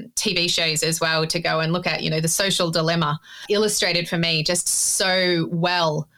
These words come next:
why you have to be careful, because, you know, this is personal stuff about you. Uh, and if people know a lot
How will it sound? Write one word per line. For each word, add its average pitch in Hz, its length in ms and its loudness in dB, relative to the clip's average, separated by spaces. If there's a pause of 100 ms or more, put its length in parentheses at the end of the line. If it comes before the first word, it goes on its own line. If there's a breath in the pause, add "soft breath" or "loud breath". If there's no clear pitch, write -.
(200 soft breath)
why 202 360 2
you 208 140 2
have 202 240 -2
to - 100 -4
be 175 220 0
careful, 170 580 -4 (120)
because, 185 640 0
you 190 140 -2
know, 175 120 2
this 214 220 0
is 262 140 0
personal 240 440 0
stuff 214 220 -2
about 185 440 -2
you. 196 240 0 (380 soft breath)
Uh, 156 180 0
and 190 140 0
if 185 140 -8
people 247 280 -2
know 190 180 2
a 160 60 2
lot 156 300 0